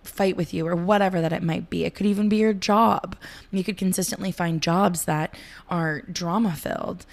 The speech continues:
It really could be anything. And so I think that it's super important to find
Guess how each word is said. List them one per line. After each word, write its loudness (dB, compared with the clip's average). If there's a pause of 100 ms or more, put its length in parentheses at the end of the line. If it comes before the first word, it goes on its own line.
(280)
It -6
really 2
could -4 (160)
be -4 (100)
anything. -2
And -2
so 0
I 0
think -6
that -6
it's -6
super -6
important -6
to -4
find -4